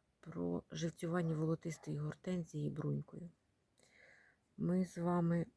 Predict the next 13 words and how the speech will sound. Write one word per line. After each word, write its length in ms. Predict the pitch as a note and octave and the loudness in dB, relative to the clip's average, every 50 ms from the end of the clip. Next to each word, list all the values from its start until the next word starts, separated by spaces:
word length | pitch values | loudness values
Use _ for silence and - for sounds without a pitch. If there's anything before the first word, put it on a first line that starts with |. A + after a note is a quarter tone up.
| _ - | _ -6
її 300 | - D#3+ E3 D#3+ F3 F3 | -2 0 2 2 4 2
живцювали 680 | D#3+ E3 D#3+ D#3 - - - D#3 D3+ E3 E3+ E3+ E3 D#3 - | 2 2 0 -2 -2 -4 -4 -2 0 0 0 0 0 -2 -4
цілу 300 | - - D#3+ D3+ D#3 D#3+ | -6 -6 -2 0 2 2
зиму, 440 | D3+ C#3+ D3+ D#3 D#3 D#3 D#3 D#3+ E3 - _ _ _ _ _ _ - - - - _ _ | 2 2 2 4 4 4 2 2 0 -4 _ _ _ _ _ _ -20 -20 -20 -20 _ _
починаючи, 720 | - E3+ E3 - - E3 E3 E3+ E3+ E3+ E3 - - E3+ D#3+ | -8 -6 -6 -4 -2 0 2 4 4 4 4 2 0 0 0
мабуть, 460 | D#3 D#3 D3+ - - D#3+ - - D#3+ | 0 0 0 -2 -4 -6 -4 -4 -4
із 260 | D#3 D#3 - - - - _ _ _ _ - - - - - _ _ | -4 -4 -4 -8 -12 -16 _ _ _ _ -20 -20 -20 -20 -20 _ _
листопада 600 | - D3+ D#3+ - - E3 - - E3+ E3 D#3 D#3+ | 0 0 0 0 -2 -10 -4 0 0 2 2 2
місяця. 680 | D#3 D#3+ F3 F#3+ G3 - - G3+ - - - F#3+ G3 - _ _ _ _ - - _ _ _ - | 4 4 4 2 0 0 -4 -8 -8 -6 -8 -8 -8 -10 _ _ _ _ -20 -20 _ _ _ -6
Листопад, 640 | D#3 - - - - D#3+ - - F#3+ G3 G3 - E3 | -6 -6 -4 -2 -4 -4 0 2 4 4 4 4 4
грудень, 540 | D#3+ E3+ E3+ F3 E3 E3+ - F#3 E3+ E3 E3 | 2 4 4 4 2 0 0 2 2 2 0
січень, 640 | - - - - F3+ F3 E3+ - - E3+ D#3+ D#3+ | -2 -4 -4 -2 -2 -2 -2 -2 -2 0 0 0
лютий. 520 | D3+ D3+ E3+ E3 D#3 - - - D#3+ D#3 | 2 2 2 2 2 0 -4 -6 -6 -6